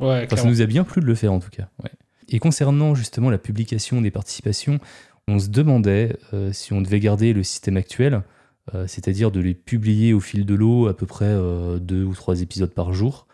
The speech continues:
Speaker 2: en fonction du, du nombre, euh, de participations qu'on reçoit. Euh, ou alors, est-ce qu'on fait, euh, est-ce qu'on les regroupe en un seul épisode ou qu'on chapitre ? Et donc, on a décidé, euh, de faire un petit sondage pour avoir votre avis sur le sujet. Donc, vous le retrouverez dans la description,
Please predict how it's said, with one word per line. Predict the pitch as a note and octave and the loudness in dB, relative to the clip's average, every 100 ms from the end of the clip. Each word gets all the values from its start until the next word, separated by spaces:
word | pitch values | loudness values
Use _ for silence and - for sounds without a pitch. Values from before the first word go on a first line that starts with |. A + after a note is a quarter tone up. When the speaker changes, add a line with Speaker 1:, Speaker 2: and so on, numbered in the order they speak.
| _ - | _ -12
Speaker 2:
en | E2 | -10
fonction | - F#2+ A2+ G2+ | -8 -4 0 2
du, | F2+ F2 | 0 -4
du | F2 | -2
nombre, | F#2+ G2+ F#2+ F2 | 2 2 2 0
euh, | F2 E2 E2 F2 - - | -2 -2 -6 -8 -14 -8
de | F#2 | -4
participations | F2+ - - - F2+ G2 | -4 -8 -12 -8 -6 -6
qu'on | F#2+ | -8
reçoit. | - - A#2+ - _ _ _ _ _ _ - | -12 -2 -2 -4 _ _ _ _ _ _ -10
Euh, | |
ou | - G#2+ | -2 0
alors, | A2 C3+ D#3+ A#2 - _ | 4 4 2 -2 -8 _
est-ce | C3 C#3+ | -4 -4
qu'on | - A2+ | -4 -6
fait, | - A#2 A#2+ | -2 0 0
euh, | A#2+ G2+ F#2+ F#2+ | 0 -2 -2 -4
est-ce | - | 0
qu'on | A#2+ | 2
les | |
regroupe | A2 A#2 A2 C3+ - _ - | 4 2 0 -4 -6 _ -6
en | G2+ | -2
un | F#2+ | -2
seul | F2+ - G#2+ | -2 0 -2
épisode | - F#2+ C3 | -2 -2 -2
ou | A#2+ | -2
qu'on | G2 | -6
chapitre ? | - F2+ - - - _ _ _ _ _ | -4 -4 -4 -10 -20 _ _ _ _ _
Et | G#2+ | 0
donc, | C#3+ - | 0 2
on | A#2 | 0
a | |
décidé, | A2 G#2+ B2 F#3+ F#3+ _ _ _ G#2+ | 0 -2 -2 -2 -2 _ _ _ -4
euh, | G2 F#2 | -2 -2
de | F#2+ | -2
faire | D#3+ | 0
un | G2+ | 0
petit | - A3 | 0 0
sondage | B2+ F#2+ A#2 F#2+ - _ | 2 2 0 -6 -14 _
pour | F#2+ | -2
avoir | G#2+ C#3 | 0 2
votre | G2 - | 2 0
avis | F2 F#2+ - _ _ | -2 -2 -8 _ _
sur | - - | -20 -8
le | F2+ | -8
sujet. | F2 G2 F#2 - _ - - _ - | -4 -2 -2 -2 _ -20 -20 _ -2
Donc, | B2 B2+ | 0 2
vous | |
le | G#2 | 2
retrouverez | - - B2 C#3 C#3 - | 0 0 0 2 0 -2
dans | A2 | 0
la | E3+ | 2
description, | G2+ G2 F#2+ - B2 | 2 -2 -6 -2 -2